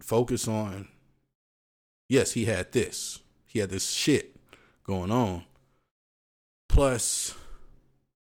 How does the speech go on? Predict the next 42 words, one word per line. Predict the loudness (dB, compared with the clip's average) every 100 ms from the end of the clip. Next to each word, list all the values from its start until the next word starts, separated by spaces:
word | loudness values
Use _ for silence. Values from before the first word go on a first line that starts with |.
| _ -8
he |
had | -8 -2
this | -2
going | 0 0
on | 0
in | -2
his | -4 -6
life, | -10 -10
he |
had | -10
this | -8 -8
going | -8 -10
on | -12
in |
his | -12 -12
life, | -14
he | -14
had | -10
this | -10
going | -10 -10
on | -10
in | -12
his | -12
life. | -12 -12 -16 -20 -20 0
All | 4 4
this | 4
played | 0 -2
a | -2
factor. | -2 -4 -4 -14 -16 _ _ _ _ _ -4
But | -4 -4
to | -6
me, | 2 4 4 0 -6
what | -8
the | -8
biggest | 0 4 4 2
factor | -2 -4 -4 -6
was, | -4 -6 -8 -10 -12 -14 _ _ _ _ _ _ _ _
was | -8 -6
this | -6 -2
head | -2 -2
trauma | -8 -10
disease. | -10 -12 -12 -12 -14 -16 -16